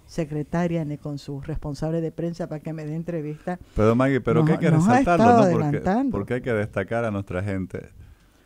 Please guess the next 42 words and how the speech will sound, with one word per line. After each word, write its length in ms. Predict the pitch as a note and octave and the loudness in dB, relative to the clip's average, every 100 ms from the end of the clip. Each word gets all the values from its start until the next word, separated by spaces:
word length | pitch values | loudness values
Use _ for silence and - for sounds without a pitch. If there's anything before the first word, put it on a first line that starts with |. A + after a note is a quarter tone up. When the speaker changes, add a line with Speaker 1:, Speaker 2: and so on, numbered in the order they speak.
| _ _ - | _ _ -10
Speaker 2:
Y 160 | F#2 | -6
la 120 | F#2 F#2+ | -2 -2
verdad 220 | G2+ A#2+ | -2 -4
que 380 | A#2+ G#2+ D#2+ - | -4 -4 -4 -6
le 160 | E2+ F2+ | -8 -8
quiero 240 | G#2+ A2 | -6 -6
comentar 540 | G#2 F#2+ F2+ G#2 G#2+ G#2+ | -4 -4 -4 -2 -4 -4
que 320 | F2+ D#2+ E2+ - - - - | -8 -10 -12 -20 -20 -20 -14
realmente 480 | F#2 F#2+ G2+ F#2+ E2+ | -12 -10 -10 -10 -8
por 140 | E2 | -8
donde 180 | E2+ E2+ | -6 -6
voy 220 | F2+ G2+ | -4 -6
en 80 | G2 | -6
el 120 | F2 | -8
país 240 | - F2 | -8 -8
la 120 | F2 E2 | -8 -8
gente 300 | F2 E2 D#2+ | -8 -10 -10
dice, 520 | E2+ - E2 D2+ D2 - _ | -10 -10 -10 -10 -14 -20 _
"Qué 140 | G#2 | -8
tranquilidad 600 | F#2+ F#2+ E2+ E2 E2 F#2 | -6 -6 -6 -6 -4 -4
que 80 | F2+ | -6
esté 180 | E2 E2+ | -8 -8
José 240 | E2+ - E2 | -8 -8 -10
Luis 160 | E2+ | -8
Parada 360 | - D#2+ E2 E2+ | -8 -8 -6 -6
de 100 | D2+ | -8
ministro 320 | D2+ E2+ E2+ | -10 -10 -10
de 60 | D#2+ | -8
Economía 540 | D#2 D#2 E2 F2+ F2 | -6 -6 -4 -4 0
Speaker 1:
Mire. 260 | A3+ A#3+ A3+ | 2 4 2
Speaker 2:
en, 60 | F#2 | 0
en 80 | F2 | -2
unas 280 | F#2+ F#2+ | -2 -4
circunstancias 600 | - D#2 E2 E2 F#2+ F#2+ E2 | -6 -10 -8 -4 -4 -6 -6
tan 160 | F#2+ | -6
difíciles, 560 | F2+ D#2+ G2+ F#2 F#2 F2 | -6 -6 -8 -8 -6 -6
una 160 | E2+ E2+ | -6 -6
garantía 500 | E2 D#2 D2+ F#2 F2 | -6 -8 -6 -4 -4
de 80 | |
seriedad, 640 | E2 E2 D#2 D#2+ F2+ F#2 F2+ | -4 -8 -6 -2 0 2 0
de 120 | E2 | -2
responsabilidad". 1040 | D#2+ D2+ D#2+ - D#2+ D#2 D#2 D#2 F2 F2+ | -6 -6 -8 -6 -4 -4 -4 -4 -4 -6